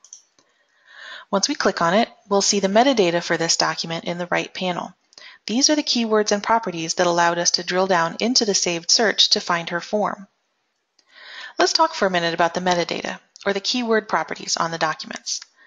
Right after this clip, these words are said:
The kinds of keyword fields that are available on each document is fully customizable.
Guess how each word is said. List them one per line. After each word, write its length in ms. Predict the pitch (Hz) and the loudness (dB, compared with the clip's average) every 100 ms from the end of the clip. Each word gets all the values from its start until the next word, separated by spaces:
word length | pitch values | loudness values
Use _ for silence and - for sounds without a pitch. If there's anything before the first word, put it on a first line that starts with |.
| _ _ _ | _ _ _
The 80 | 208 | -4
kinds 240 | 226 269 339 | 0 2 0
of 80 | |
keyword 400 | 330 240 220 202 | -2 -2 0 0
fields 320 | - 175 170 180 | 0 -2 -2 -2
that 100 | 175 | -2
are 80 | |
available 480 | 170 180 185 196 180 165 | -2 0 0 0 0 0
on 220 | 170 165 | -2 -4
each 200 | 254 - | -2 0
document 480 | 175 180 175 165 - | -2 -4 -8 -8 -2
is 200 | 247 277 | -2 -2
fully 320 | - 190 180 | -2 -2 -2
customizable. 840 | - 170 - 170 196 196 190 - | -4 -4 -4 -2 -2 -2 -4 -6